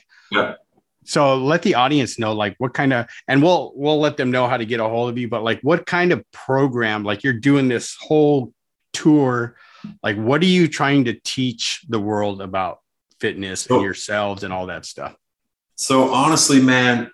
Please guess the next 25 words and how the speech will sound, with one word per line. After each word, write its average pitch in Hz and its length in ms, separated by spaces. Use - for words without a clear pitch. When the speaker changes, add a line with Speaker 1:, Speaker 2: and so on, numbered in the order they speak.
Speaker 1:
it's, 120 460
it's, 123 400
it, 127 240
we, 131 160
we 143 140
do 165 180
a 131 60
few 120 180
different 113 360
things. 107 260
We 123 100
obviously, 120 500
we, 120 60
we 131 80
take 147 240
on 131 140
some 113 180
clients 110 420
one-on-one 101 680
where, 98 180
where 101 220
we 104 320
really 104 300
dive 95 380
into 90 680